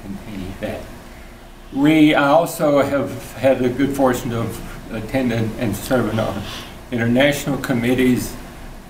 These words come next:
uh, zone committees, uh,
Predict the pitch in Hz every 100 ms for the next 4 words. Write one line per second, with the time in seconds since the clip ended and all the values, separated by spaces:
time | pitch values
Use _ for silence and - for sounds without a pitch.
0 | - - 113 - 98 - 127 143 143 135
1 | 139 123 120 117 110 - - - - 107
2 | 110 107